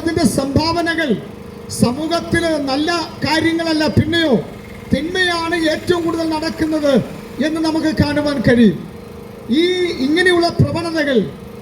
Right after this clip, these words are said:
എന്തുകൊണ്ടാണ് ലോകത്ത് പ്രവേശിച്ചത് എന്ന് ചോദിച്ചാൽ, നമുക്കറിയാം, വിശുദ്ധ വേദപുസ്തകത്തിൽ നാം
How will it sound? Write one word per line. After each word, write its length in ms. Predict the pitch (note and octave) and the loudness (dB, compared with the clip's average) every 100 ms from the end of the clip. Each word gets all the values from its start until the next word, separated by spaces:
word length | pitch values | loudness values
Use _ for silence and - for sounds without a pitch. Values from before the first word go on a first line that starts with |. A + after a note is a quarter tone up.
| - G3 | 0 4
എന്തുകൊണ്ടാണ് 680 | A#3+ - F#4 F#4 F4 E4 E4 E4 D#4 | 4 4 2 4 0 0 0 0 2
ലോകത്ത് 500 | D4 D#4 D#4+ - D4+ D4+ A#3+ - - - - - - | 2 2 -2 -2 0 2 0 -2 -10 -14 -14 -4 2
പ്രവേശിച്ചത് 800 | A3+ C#4+ F#4+ - F4 - D#4+ D#4+ D#4+ D4+ | 4 4 2 4 2 2 -2 0 0 0
എന്ന് 160 | D#4 D#4+ | -2 -2
ചോദിച്ചാൽ, 560 | D4+ D4 D4 G#3+ C4 G#3+ D3 - - - - - - | -2 0 0 2 2 2 0 -8 -14 -14 -14 -4 -2
നമുക്കറിയാം, 480 | D4 - D4+ D#4+ D4+ | 0 0 0 0 2
വിശുദ്ധ 280 | D#4 D#4+ D#4+ D#4 | 2 2 2 2
വേദപുസ്തകത്തിൽ 840 | D4+ D#4+ D#4+ D#4 D#4 D#4+ D#4 D#4+ E4+ F#4+ - - - - - F#3 | 2 0 0 0 0 -2 0 0 2 2 -2 -12 -16 -14 0 2
നാം 140 | D#4+ | 4